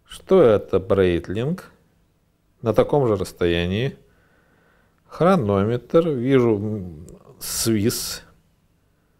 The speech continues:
вот, и вижу всё, что написано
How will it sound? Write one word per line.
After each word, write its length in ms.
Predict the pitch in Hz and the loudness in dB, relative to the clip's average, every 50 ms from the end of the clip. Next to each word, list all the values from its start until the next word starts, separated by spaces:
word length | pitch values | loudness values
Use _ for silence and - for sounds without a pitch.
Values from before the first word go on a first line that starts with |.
| _ _ _ _ _ _ _ _ _ _ _ _ _ _ _ _ _ - | _ _ _ _ _ _ _ _ _ _ _ _ _ _ _ _ _ -18
вот, 880 | 135 127 117 113 110 110 123 135 135 143 160 170 - - - - - - | -12 -10 -8 -6 -6 -4 -4 -4 -4 -4 -4 -6 -10 -16 -20 -20 -18 -12
и 140 | 139 127 123 | -6 -4 -4
вижу 640 | 139 180 208 208 196 190 190 185 175 175 165 143 - - _ _ _ _ _ _ _ _ _ _ _ _ _ _ _ _ _ _ _ _ _ _ _ _ _ _ _ _ _ _ _ _ _ _ _ _ _ _ _ _ _ _ _ _ _ _ _ _ _ _ _ _ _ _ _ _ _ _ _ _ _ _ _ _ | -2 0 -2 -2 0 2 2 4 4 4 2 0 -4 -12 _ _ _ _ _ _ _ _ _ _ _ _ _ _ _ _ _ _ _ _ _ _ _ _ _ _ _ _ _ _ _ _ _ _ _ _ _ _ _ _ _ _ _ _ _ _ _ _ _ _ _ _ _ _ _ _ _ _ _ _ _ _ _ _
всё, 240 | - - - 156 | -12 0 0 0
что 180 | 165 - - 139 | 0 0 -4 -4
написано 600 | 127 110 - - 165 - - 160 147 139 135 131 | -4 -4 -4 -6 -8 -4 -2 -2 -2 -2 -2 -4